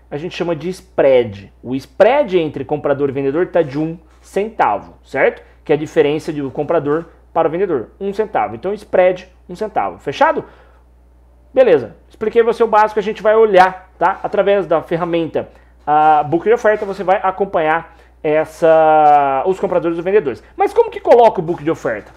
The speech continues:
"Lucas, como que eu coloco o book de oferta?" Vamos lá. Você vem aqui, ó, ferramentas, e já tá aqui pra você, ó, book, né, livro de ofertas. A partir do momento que você colocou ele, vai aparecer no gráfico, tá? Aqui dessa forma.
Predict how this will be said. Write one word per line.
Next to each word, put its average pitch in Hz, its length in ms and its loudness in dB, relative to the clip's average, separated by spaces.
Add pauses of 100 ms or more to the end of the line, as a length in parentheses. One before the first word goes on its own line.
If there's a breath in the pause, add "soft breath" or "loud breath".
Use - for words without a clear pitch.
"Lucas, 403 280 -2
como 427 180 -2
que 415 80 2
eu 370 60 0
coloco 254 520 4
o 196 40 -4
book 165 260 -4
de 143 100 -4
oferta?" 120 440 -8 (100)
Vamos 269 160 2
lá. 131 160 -2 (260 loud breath)
Você 254 120 -2
vem 240 100 0
aqui, 233 180 0
ó, 262 120 -2 (100)
ferramentas, 196 580 -4 (160 soft breath)
e 277 60 -12
já 285 100 -2
tá 330 140 -2
aqui 311 180 -8
pra 220 140 -2
você, 165 240 -4
ó, 131 180 2 (340 soft breath)
book, 254 300 0 (460 soft breath)
né, 220 240 -2
livro 220 420 -2 (140)
de 240 100 -6
ofertas. - 460 0 (160 soft breath)
A - 40 -20
partir 233 180 -6
do - 20 -10
momento 202 140 -2
que 202 60 -14
você 190 180 -6
colocou 262 600 4
ele, - 260 4
vai 180 140 2
aparecer 180 280 -6
no 202 100 -4
gráfico, 175 380 0 (360)
tá? 147 140 -2
Aqui 160 260 -8
dessa 139 200 -10
forma. 151 360 -2